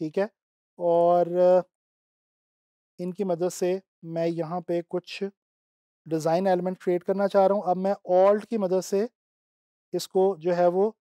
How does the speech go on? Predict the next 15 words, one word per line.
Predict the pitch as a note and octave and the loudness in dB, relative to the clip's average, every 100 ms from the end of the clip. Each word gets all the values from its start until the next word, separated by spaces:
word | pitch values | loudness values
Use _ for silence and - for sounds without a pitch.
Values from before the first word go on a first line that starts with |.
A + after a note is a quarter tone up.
| - | -12
रिपीट | D3+ D#3 F3+ F#3+ | -10 -4 -4 -2
करूँगा, | G#3 G#3 G#3+ A3+ | -2 0 2 2
और | F3+ F3+ D#3+ | 2 -2 0
then | F3 F#3+ | 0 0
मेरे | F#3 F#3 | -2 0
पास | F#3+ G#3 - | 2 0 0
कंट्रोल | F#3 F3+ F3+ F#3 F#3+ | -6 -2 0 2 0
D | - F3+ G#3+ | -2 -4 -4
की | A3+ | -6
कमांड | G#3+ F#3 E3+ F3 | -4 0 2 0
मौजूद | F3 D#3 F3 F#3+ | -4 -4 -2 2
है। | G#3+ | 2
आप | F3 F3 | 2 -4
लोगों | F3 E3+ | -8 -6
को, | F#3 | -6